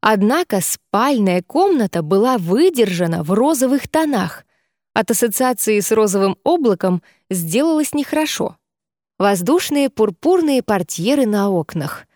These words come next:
нежно-розовый балдахин, розовые рюшечки на розовых подушечках, розовое покрывало, розовое одеяло,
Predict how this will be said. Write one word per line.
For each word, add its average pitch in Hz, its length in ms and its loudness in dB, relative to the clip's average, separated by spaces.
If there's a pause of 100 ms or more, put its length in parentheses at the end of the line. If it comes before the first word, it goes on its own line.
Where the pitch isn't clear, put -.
(180)
нежно-розовый 247 800 0
балдахин, 220 720 -2 (440)
розовые 233 520 4
рюшечки 240 600 0 (200)
на 262 220 0
розовых 302 480 0
подушечках, 247 840 -2 (240)
розовое 185 500 2
покрывало, 175 720 -2 (280)
розовое 294 680 2
одеяло, 220 680 0